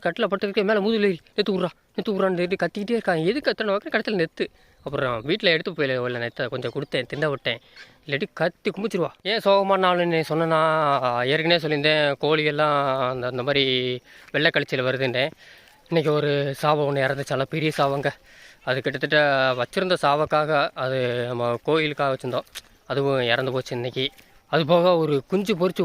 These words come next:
ஒரு வாரமான கோழி ஏழு குஞ்சோட இருக்கு. அதோட தாய் இன்னைக்கு குன்னிக்கு இருக்குங்க,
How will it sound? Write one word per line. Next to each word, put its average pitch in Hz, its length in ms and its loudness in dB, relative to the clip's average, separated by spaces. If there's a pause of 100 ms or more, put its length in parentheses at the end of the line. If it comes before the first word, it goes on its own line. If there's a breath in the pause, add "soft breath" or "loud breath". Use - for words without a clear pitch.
ஒரு 165 160 0
வாரமான 175 460 2 (380)
கோழி 165 220 2 (200)
ஏழு 165 180 0
குஞ்சோட 175 420 0
இருக்கு. 143 200 -2 (600 loud breath)
அதோட 120 200 -4 (120)
தாய் 143 220 2 (100)
இன்னைக்கு 127 280 -4
குன்னிக்கு 147 300 -4
இருக்குங்க, 135 240 -4